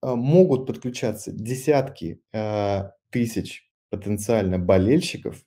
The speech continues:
их данные будут суммироваться и отправляться в игровую комнату. А, соответственно, ам,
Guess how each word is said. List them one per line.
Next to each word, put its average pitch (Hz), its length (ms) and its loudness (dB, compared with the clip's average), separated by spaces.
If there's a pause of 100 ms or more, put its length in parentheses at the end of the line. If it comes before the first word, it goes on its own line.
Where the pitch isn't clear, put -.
(160)
их 135 240 0
данные 127 420 2
будут 101 380 -4
суммироваться 131 920 -2 (380)
и 135 60 2
отправляться 123 800 0
в 107 80 -6
игровую 113 500 0
комнату. 95 640 -4 (560)
А, 110 480 -2 (360)
соответственно, 117 1040 -4 (800)
ам, 113 580 -2